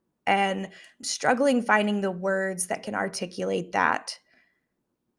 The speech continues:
um, because it goes much deeper than just the church hurting us. It's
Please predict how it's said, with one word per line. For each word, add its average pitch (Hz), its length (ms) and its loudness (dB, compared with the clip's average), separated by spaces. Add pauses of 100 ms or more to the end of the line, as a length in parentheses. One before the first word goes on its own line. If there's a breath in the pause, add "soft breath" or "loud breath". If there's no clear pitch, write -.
(120)
um, 202 320 4
because 226 240 -4
it 220 140 0
goes 220 320 4
much 220 440 0
deeper 202 380 0
than 190 580 -2 (100)
just 202 400 -4
the 185 80 -10
church 196 360 -2
hurting 190 420 -2
us. 185 240 -2
It's - 240 -6